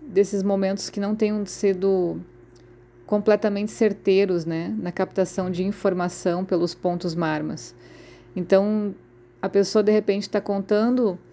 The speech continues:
a história dela em determinado momento pela anamnese, e num outro atendimento, ela se depara com a sua história verdadeira, contada por outra pessoa. Então, isso já é um choque, é como se fosse um raio,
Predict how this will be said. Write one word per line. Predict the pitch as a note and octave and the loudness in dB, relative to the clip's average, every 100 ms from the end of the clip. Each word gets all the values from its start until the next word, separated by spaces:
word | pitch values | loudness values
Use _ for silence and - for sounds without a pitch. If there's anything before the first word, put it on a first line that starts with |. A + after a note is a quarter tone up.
| - - - | -20 -18 -4
a | G3 | -4
história | - G3+ F#3+ G3 | 0 2 4 2
dela | F3+ F3+ F#3+ G3 | 2 2 0 0
em | |
determinado | F#3+ F#3+ F#3 F3+ F3+ | -2 -2 -4 -4 -4
momento | F3+ F3 F3 F3 F#3+ G3 F#3 G3+ - - - - - - - - | -4 -4 -4 -6 -6 -8 -10 -10 -16 -20 -20 -20 -20 -20 -14 2
pela | G3 F#3 | 4 4
anamnese, | F3+ F#3 F3 E3 E3 F3 G3+ B3+ - - - - - - - - - - | 2 0 -2 -2 -2 0 0 -2 -6 -20 -20 -20 -20 -20 -20 -20 -20 -8
e | G3 | 0
num | F#3+ F#3+ F#3 | 2 4 4
outro | G3 G#3+ A3+ | 4 4 2
atendimento, | A3 G#3 G3+ F#3+ F#3+ G#3 A3 A#3+ | 2 0 0 0 0 -2 -2 -2
ela | G#3 G3+ G#3 | 2 2 2
se | G#3 G3 | 0 0
depara | G#3 - F#3 F#3+ G#3 | 0 2 2 2 0
com | G#3+ | -2
a | G3 | -4
sua | - A#3 | -2 -2
história | A#3 - F#3 F3 G3 C#4 - - - - - | -2 0 2 2 0 -4 -10 -20 -20 -18 -2
verdadeira, | F3 G3 F#3 G3 F3 E3+ F3 C4 - - | 4 4 4 2 2 -2 -2 -6 -12 -6
contada | G#3+ G#3+ F#3+ G3+ | -4 0 0 0
por | A3 | 2
outra | G#3 G#3 A3+ | 2 2 2
pessoa. | A3+ A3 - E3+ E3 E3+ - - - - - - | 0 0 0 0 -2 -8 -18 -20 -20 -20 -20 -10
Então, | F#3 F#3 G3+ G3+ | -6 2 2 4
isso | A#3 C#4+ - | 2 2 2
já | G#3+ G3 | 2 2
é | F#3 | 2
um | G3+ | -2
choque, | - - A3 F#3 - F3 | -2 2 2 2 -4 -8
é | D#3+ | -6
como | F#3 F#3+ | -6 -8
se | - | -4
fosse | G3+ G3+ A#3 | -4 -4 -4
um | A#3+ B3 | -2 -2
raio, | A#3 A3 G#3 G3+ F3 | 0 2 2 2 -2